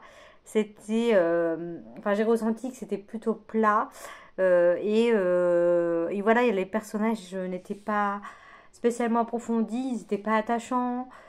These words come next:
euh, voilà, même Elodie, elle a reçu, euh, ressenti un petit peu la même chose. Donc, euh, voilà, assez, euh, déçue pour, euh, cette semaine du Black November.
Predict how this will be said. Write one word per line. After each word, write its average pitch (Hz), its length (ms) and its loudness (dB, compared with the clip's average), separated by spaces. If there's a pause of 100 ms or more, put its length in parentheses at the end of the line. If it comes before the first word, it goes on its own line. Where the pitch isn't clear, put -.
(260)
euh, 190 560 0
voilà, 175 200 2
même 220 180 2
Elodie, 240 280 0
elle 254 120 6
a 180 120 2
reçu, 202 460 -8
euh, 202 120 -6
ressenti 226 400 -4
un 233 60 -4
petit 226 120 -12
peu 262 80 0
la 240 120 0
même 185 180 -4
chose. 240 300 -4 (640)
Donc, 254 300 -2
euh, 247 400 6
voilà, 196 300 2
assez, 262 640 -2
euh, 185 120 -2
déçue 233 320 -2
pour, 214 300 -2
euh, 190 260 2
cette 208 240 -8
semaine 233 320 -4
du 202 120 -4
Black 208 260 -2
November. 196 460 -4